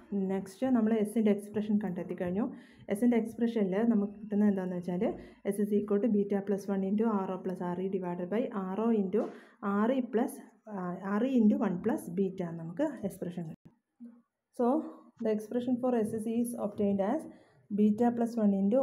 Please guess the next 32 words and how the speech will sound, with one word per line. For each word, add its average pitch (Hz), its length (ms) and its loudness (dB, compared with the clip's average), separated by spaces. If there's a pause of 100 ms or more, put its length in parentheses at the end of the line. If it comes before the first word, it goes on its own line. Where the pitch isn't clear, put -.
(120)
ആർ 208 200 4
O 240 80 4
by 233 180 2 (100)
ആർ 196 200 2 (100)
ഇ 262 120 0 (960)
plus 220 200 2
one. 196 220 -2
നമ്മളിതിന്ന്, 202 440 4 (200)
ആ, 214 80 -2 (760)
ആ, 214 120 -4
common 208 360 4
ഫാക്ടറായിട്ട് 208 520 2
beta 202 320 2
plus 202 220 -2
one 185 160 -2
എടുത്തു. 180 300 0 (560)
Then 208 220 6 (200)
ഫസ്റ്റ് 202 280 -4
ടേമിൽ 208 260 6 (460)
ആർ 196 200 2
ഒ 208 120 6
by 202 160 4 (240)
ആർ 185 260 -4
E 233 100 4 (140)
plus 233 280 -2 (120)
നമുക്ക് 208 380 0
second 208 340 0
ടേമിൽ 196 220 2 (100)
വൺ 185 240 0
എന്ന് 185 120 -2
എഴുതാൻ 175 260 -2
പറ്റും. 220 260 -4